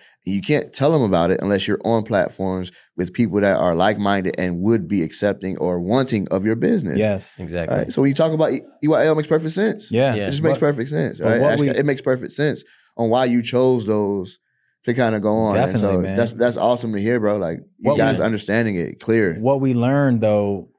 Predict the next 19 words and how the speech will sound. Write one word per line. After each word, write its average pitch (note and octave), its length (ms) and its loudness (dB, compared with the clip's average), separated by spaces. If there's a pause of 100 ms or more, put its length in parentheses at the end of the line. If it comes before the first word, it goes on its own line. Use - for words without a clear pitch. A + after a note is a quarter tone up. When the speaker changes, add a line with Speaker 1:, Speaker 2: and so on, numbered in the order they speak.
(360)
Speaker 2:
overall A2+ 580 2
was G2+ 200 -4
that G2+ 280 -2 (160)
you A#2+ 160 0
can C3 140 2
be A2 100 2
running A2+ 320 0
ads G#2 240 -2
and G2 80 -2
you A2+ 100 0
can A2+ 120 -2
be G2+ 80 0
doing G#2+ 260 0
all G2+ 100 0
these F#2+ 160 -4
podcasts, G#2+ 580 -2
and G2 80 -4
that's G#2 180 -4
great. A2 440 0